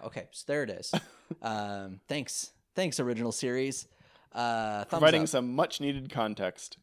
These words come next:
Speaker 1: And, uh, yeah, so he's kinda thinking about that. Again, I do wanna point out this flashback was in black and white.
Speaker 2: Yes, it was.
Speaker 1: Again, I think Mokuba's colorblind. I don't think that this has any,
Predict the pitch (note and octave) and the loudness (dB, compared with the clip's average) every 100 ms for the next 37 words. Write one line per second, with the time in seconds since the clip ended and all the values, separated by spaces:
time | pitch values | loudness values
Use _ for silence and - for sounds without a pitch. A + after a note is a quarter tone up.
0 | _ - B2+ B2 A#2+ A#2+ A#2 A#2 - A2+ | _ -8 -4 -2 -2 -4 -4 -4 -2 0
1 | A2+ A2 A2 A2 G#2+ G#2 - _ _ - | 0 0 0 0 0 -2 -6 _ _ -2
2 | F#3 C#3 - D3+ F3 - E3+ D#3 E3 D#3+ | 2 2 -2 -6 -6 -4 -4 -4 -4 -2
3 | C#3+ C#3+ C#3 C3 - C#3 B2 A#2+ B3 G3 | -2 0 2 2 0 -4 0 2 4 4
4 | B2+ C3 - C3 A2+ B2+ D#3+ D#3+ - E3 | 4 0 -2 -6 0 2 2 0 -2 -2
5 | E3 D#3+ B2 - A#2 A#2 - C3+ C3+ - | 0 0 -2 -4 -8 -6 -2 -2 -2 0
6 | A2+ - G#2 G#2+ F#2+ F2+ G2+ F#2 - _ | -2 0 -4 -4 -6 -6 -8 -12 -14 _
7 | _ _ _ _ - - _ C#3+ D3 A2 | _ _ _ _ -20 -20 _ 4 4 2
8 | - A2+ C3 C3+ G2+ G#2 - _ _ - | -6 -4 2 2 0 -10 -18 _ _ -20
9 | _ _ _ B2 C3 E3+ F3 C3 A2+ A2+ | _ _ _ -2 2 4 4 2 0 -2
10 | _ _ _ _ A#2 A#2 A2 A2+ G#2 G2+ | _ _ _ _ -2 0 -2 -2 -2 -4
11 | - G#2 F2 D#2+ A#1+ - - _ _ _ | -4 -2 -2 -6 -14 -18 -20 _ _ _
12 | _ _ - B2 C3 D3 - - E3+ D#3 | _ _ -4 -2 0 -2 -2 -4 -2 -2
13 | D3+ D#3 C#3 C3 - _ _ _ _ _ | -2 2 2 2 -6 _ _ _ _ _
14 | - A3+ B3 | 0 4 4